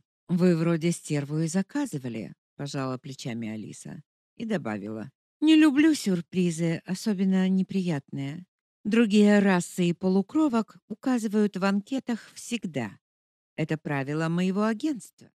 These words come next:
И мне не нравится, что в этот раз правило было обойдено». «Почему? К чему вам знать, какой я расы?» Алиса несколько секунд поколебалась,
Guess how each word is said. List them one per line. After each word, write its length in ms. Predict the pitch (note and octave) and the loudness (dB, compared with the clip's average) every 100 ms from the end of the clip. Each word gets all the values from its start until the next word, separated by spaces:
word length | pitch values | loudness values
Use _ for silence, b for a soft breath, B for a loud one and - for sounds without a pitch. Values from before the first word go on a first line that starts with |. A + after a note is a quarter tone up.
| _ _ _ _ - | _ _ _ _ 0
И 80 | E4+ | 4
мне 220 | F4 F4 | 4 4
не 120 | F4 | 4
нравится, 600 | D#4 F3+ D#3+ D3+ - D#3+ | 4 4 2 -2 -4 -4
что 240 | D#3+ - D3 | -4 -4 -6
в 100 | C3+ | -2
этот 400 | C3+ B2+ G#3 C4+ | -4 -4 -6 -4
раз 340 | D4 - - _ | -4 -6 -14 _
правило 480 | B3 B3+ G#3+ G#3 G3+ | -2 -2 0 0 -2
было 380 | F3+ G3+ G3 F#3 | 0 0 0 -2
обойдено». 800 | D#3+ B2 E2 - G2+ F2 E2 - _ _ _ - | -2 -6 -6 -8 -8 -8 -10 -14 _ _ _ -8
«Почему? 640 | C#3+ - A3 C4+ G#3 A2 - _ _ _ _ _ _ _ | -6 2 4 6 2 -2 -10 _ _ _ _ _ _ _
К 60 | - | 0
чему 320 | G#3+ G#3 F#3 | 6 6 6
вам 240 | E3 D#3+ | 4 2
знать, 380 | D3 E3+ G#3 - | 2 2 2 0
какой 380 | F#3 E3+ G3+ F#3+ | -4 0 4 4
я 180 | F#3+ F#3 | 4 2
расы?» 640 | C#3+ A2 - - F#2 - _ _ | -2 -4 -8 -12 -10 -10 _ _
Алиса 520 | - C#4 D#4 - A3+ G#3+ | 2 6 6 6 2 2
несколько 680 | F3 G3+ F#3+ - D3+ - | 4 4 2 0 -4 -4
секунд 500 | D#3 F3 - D3 C3 | -6 -8 -4 -6 -6
поколебалась, 800 | - C#3+ D#3 F3+ F#3+ D4+ D#4 C#4+ | -8 -6 -2 0 0 0 0 -4